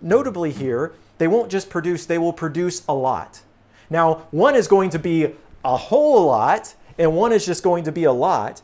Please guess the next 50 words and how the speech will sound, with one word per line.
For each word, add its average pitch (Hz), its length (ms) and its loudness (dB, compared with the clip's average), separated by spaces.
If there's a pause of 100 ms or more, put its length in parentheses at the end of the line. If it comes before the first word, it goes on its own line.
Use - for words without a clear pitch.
(180)
But 165 120 4
if 170 100 0
you 190 100 6
actually 220 320 2
see 202 240 0
this, 143 380 2 (580)
the, 170 220 4
uh, 143 100 6
the 147 120 2
hundred, 202 500 0
the 147 180 2
hundredfold 185 640 0
or 139 180 2
a 127 60 0
hundred 185 280 0
times 165 320 0
or 139 60 -2
sixty 175 340 -2
times 156 300 -2
or 135 100 -2
thirty 175 300 -2
times, 113 420 -8
all 240 240 2
of 156 160 2
those 120 440 0 (280)
in 165 140 -4
context 185 540 -2
are 160 80 0
actually 214 260 -4
good, 160 440 -2
good 156 160 0
amounts. 117 480 -8
They're 147 180 0
very 170 320 -2
healthy 143 360 -6
amounts. 107 520 -10 (500)
And 165 100 0
that's 240 160 2
what 233 140 -2
Jesus 185 260 0
is 156 80 -4
saying. 143 260 -2
They 180 140 2
will 220 160 2
produce, 175 540 -4
and 147 100 -4
they'll 180 100 -2
produce 214 380 -6
a 226 80 -2
lot. 240 440 -4